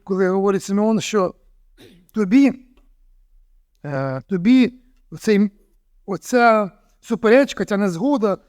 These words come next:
яка буде до Христа, до його служіння, е, що тобі буде коштувати? Тобі самий меч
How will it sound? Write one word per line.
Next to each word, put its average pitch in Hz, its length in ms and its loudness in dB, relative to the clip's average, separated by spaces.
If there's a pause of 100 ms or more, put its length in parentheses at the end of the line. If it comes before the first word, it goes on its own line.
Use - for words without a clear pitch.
(100)
яка 185 220 -4
буде 208 240 -2
до 196 140 -2
Христа, 208 640 -2 (260)
до 185 80 -8
його 208 160 0
служіння, 220 540 0
е, 202 60 -6 (1200)
що - 140 -6
тобі 277 160 -2
буде 254 140 0
коштувати? 185 540 -4 (2750)
Тобі 196 220 0
самий 208 720 0 (240)
меч 240 720 -2